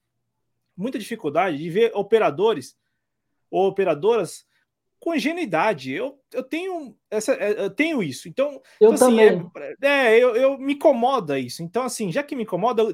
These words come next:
Speaker 1: eu peço desculpas antes de ser intransigente, porque é, é um,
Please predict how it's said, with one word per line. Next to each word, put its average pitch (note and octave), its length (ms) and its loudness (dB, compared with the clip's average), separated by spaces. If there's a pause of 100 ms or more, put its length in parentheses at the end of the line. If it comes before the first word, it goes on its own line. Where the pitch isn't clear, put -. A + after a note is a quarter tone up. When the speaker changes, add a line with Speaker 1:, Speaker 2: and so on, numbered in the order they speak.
(120)
Speaker 1:
eu F#3 140 -4
peço A#3+ 280 -4
desculpas A3 440 -4
antes C4+ 200 -2
de A3+ 100 -10
ser G#3 180 -2
intransigente, F3 720 -6 (640)
porque B3 400 -4 (440)
é, F3 420 -4
é B3+ 80 6
um, D#4+ 100 4